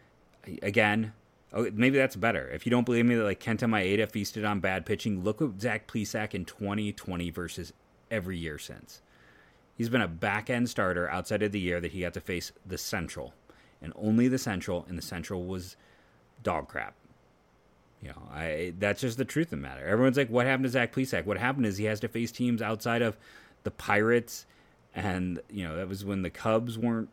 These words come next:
were kind of trying. Uh, the Tigers and the Royals had high picks. You know, it, it was a disaster zone across the board.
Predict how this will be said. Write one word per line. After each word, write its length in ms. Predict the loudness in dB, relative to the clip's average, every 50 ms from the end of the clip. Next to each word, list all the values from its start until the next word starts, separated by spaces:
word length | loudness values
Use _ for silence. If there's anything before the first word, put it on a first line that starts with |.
| -14 -12
were 220 | -10 -8 -8 -8 -10 -12
kind 380 | -12 -6 -2 0 2 4 4
of 120 | 4 2 0
trying. 600 | -2 0 2 2 2 2 0 0 0 0 0 -2 -6 -18 -20 -20 _ _ _ _ -14
Uh, 500 | -12 -10 -8 -8 -8 -8 -8 -8 -8 -8 -10 -12 -16 _ _ _ -14
the 160 | -10 -10 -10 -10 -12 -16 -16
Tigers 560 | -10 -2 0 0 2 2 2 2 2 0 0
and 100 | -2 -4
the 60 | -2
Royals 460 | 0 2 2 4 4 4 4 2 0
had 160 | 0 -2 -2 0
high 240 | 0 0 0 0
picks. 640 | -2 -2 0 2 2 2 0 -2 -6 -14 -14 -14 -16 _ _ -20 -20 _ _ _ _ _ _ -20
You 60 | -18 -18
know, 120 | -18 -18 -20 -20 -20 -20 _ -14
it, 160 | -12 -12 -8 -2
it 100 | 0 2
was 240 | 4 4 2 2 0
a 120 | -4 -2
disaster 600 | 0 0 0 0 0 0 0 0 -2 -4 -8 -8 -8
zone 260 | -8 -10 -10 -12 -16 -20 -20 _ _ _ _ _ _ _ _ _ _ _ _ _ _ _ _ _ _ _ -12
across 540 | -12 -12 -12 -8 -4 0 0 0 0 -2 -4
the 100 | -4 -2
board. 420 | 0 2 2 2 2 0 -4 -8